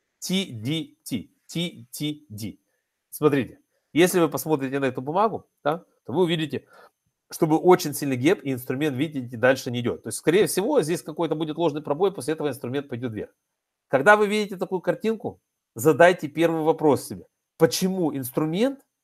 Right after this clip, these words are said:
почему инструмент не идет вниз после роста в сто процентов? Смотрите, только за, за, за этот год, с января месяца,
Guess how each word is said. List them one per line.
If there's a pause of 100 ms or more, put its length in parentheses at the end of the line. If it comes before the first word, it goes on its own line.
(120)
почему
инструмент (420)
не (120)
идет
вниз (300)
после
роста (180)
в
сто
процентов?
Смотрите, (340)
только
за,
за,
за
этот
год, (480)
с
января
месяца,